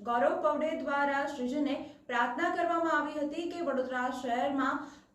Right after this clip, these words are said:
થોડા દિવસો પહેલા જેવી પૂરની સ્થિતિનું નિર્માણ થયું હતું, તેવું પૂર વડોદરા શહેરમાં ક્યારેય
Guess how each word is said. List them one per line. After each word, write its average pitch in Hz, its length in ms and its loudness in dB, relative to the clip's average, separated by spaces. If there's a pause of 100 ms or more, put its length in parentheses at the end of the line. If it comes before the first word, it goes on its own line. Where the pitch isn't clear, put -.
થોડા 320 280 4
દિવસો 359 280 -2 (100)
પહેલા 302 360 4
જેવી 294 300 0
પૂરની 269 280 -2
સ્થિતિનું 269 400 -4
નિર્માણ 240 440 -2
થયું 277 240 2
હતું, 277 280 -4
તેવું 269 280 2
પૂર 359 200 0 (140)
વડોદરા 277 420 0
શહેરમાં 262 640 -2
ક્યારેય 226 340 0